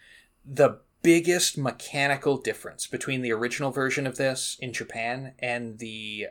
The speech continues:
international version is that Capcom stripped out the auto-aim from the international version. And this is a huge problem, because the game was designed with the idea that if the player tapped a button, they would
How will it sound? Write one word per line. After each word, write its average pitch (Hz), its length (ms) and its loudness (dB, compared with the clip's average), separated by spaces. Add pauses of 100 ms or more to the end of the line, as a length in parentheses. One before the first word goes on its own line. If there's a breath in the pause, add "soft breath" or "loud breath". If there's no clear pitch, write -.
(440)
international 139 640 -4
version 165 420 -2 (480 loud breath)
is 139 360 0
that 120 220 2
Capcom 156 460 0
stripped - 340 2
out 131 180 4
the 107 260 -8
auto-aim 107 520 6
from 120 200 -8
the 113 120 -4
international 101 600 -8
version. 95 460 -10 (840 soft breath)
And 131 260 -2
this 196 240 6
is 147 320 0
a 123 40 -4
huge 131 560 -4
problem, - 520 0 (240)
because 143 260 2
the 143 80 -6
game 143 180 0
was 131 160 -2
designed 113 600 -2
with 110 140 -8
the 127 120 0
idea 113 360 4
that 120 140 -6
if - 120 -4
the 117 80 -4
player 120 260 2
tapped - 280 0
a 107 40 -6
button, 120 560 0
they 123 140 -2
would 113 180 -4